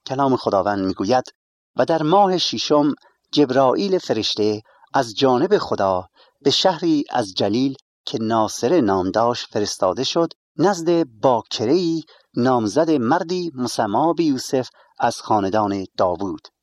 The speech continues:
و نام آن باکره مریم بود. پس فرشته نزد او داخل شده گفت:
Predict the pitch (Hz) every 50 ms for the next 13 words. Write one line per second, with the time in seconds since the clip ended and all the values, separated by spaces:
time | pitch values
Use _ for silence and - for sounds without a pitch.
0 | _ _ _ _ _ _ - 127 135 147 160 196 220 220 196 156 - - 127 117
1 | 104 98 90 104 95 92 - - - 110 98 104 127 156 175 165 _ _ _ _
2 | _ - 135 143 147 139 123 139 165 139 104 90 92 90 - - - - _ _
3 | _ _ _ _ _ _ _ _ _ - 185 196 - - - _ _ - - -
4 | 165 156 156 147 - - - 190 202 190 165 139 170 185 151 139 156 156 156 151
5 | 147 - - 151 131 120 107 - - - 127 180 196 - - 143 135 147 131 143
6 | 165 175 170 -